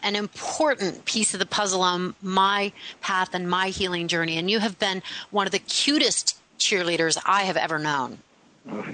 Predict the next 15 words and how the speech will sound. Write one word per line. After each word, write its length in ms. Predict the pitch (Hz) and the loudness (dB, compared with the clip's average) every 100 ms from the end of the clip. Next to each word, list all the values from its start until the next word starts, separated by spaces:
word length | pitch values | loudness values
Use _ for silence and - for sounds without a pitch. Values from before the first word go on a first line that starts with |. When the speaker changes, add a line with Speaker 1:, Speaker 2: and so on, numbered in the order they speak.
| - | -8
Speaker 2:
cutest 360 | - 135 131 - | 2 4 4 2
cheerleader. 460 | 135 139 107 98 | 4 6 6 4
First 240 | - 120 - | 4 0 4
time 140 | 131 | 4
I've 80 | 123 | 4
been 120 | 110 | 4
called 280 | 110 123 110 135 | 4 4 6 4
that. 1400 | - - - 262 - 240 539 494 - 427 - - 311 - - | 2 0 2 2 2 0 2 2 2 2 2 2 2 2 0
<laughs> 80 | - 269 - - - - | -2 -4 -4 -4 -4 -6
Speaker 1:
You 120 | 269 | -2
are. 160 | 254 214 | 2 2
You're 200 | 208 226 | 2 0
so 220 | - 226 | 2 2
adorable. 460 | 214 208 196 180 180 | 2 2 0 2 2
Anytime 480 | 190 220 240 202 | 2 0 2 2